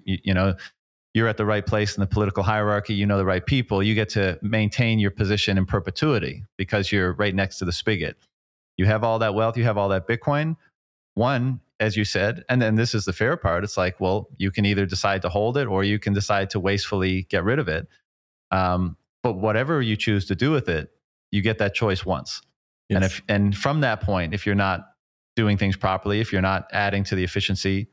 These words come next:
Speaker 1: the energetic efficiency or, or en-, or energy reserves, let's say, uh, then you lose it.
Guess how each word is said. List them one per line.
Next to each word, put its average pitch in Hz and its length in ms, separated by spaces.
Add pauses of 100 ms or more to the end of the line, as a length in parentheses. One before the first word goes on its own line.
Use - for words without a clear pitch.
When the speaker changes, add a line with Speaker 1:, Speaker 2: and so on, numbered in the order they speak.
(220)
Speaker 1:
the 98 80
energetic 98 400
efficiency 101 460
or, 95 160
or 87 200
en-, 95 220
or 90 200 (120)
energy 107 300
reserves, 98 580
let's 107 180
say, 107 260 (420)
uh, 104 340
then 117 100
you 123 120
lose 180 220
it. - 140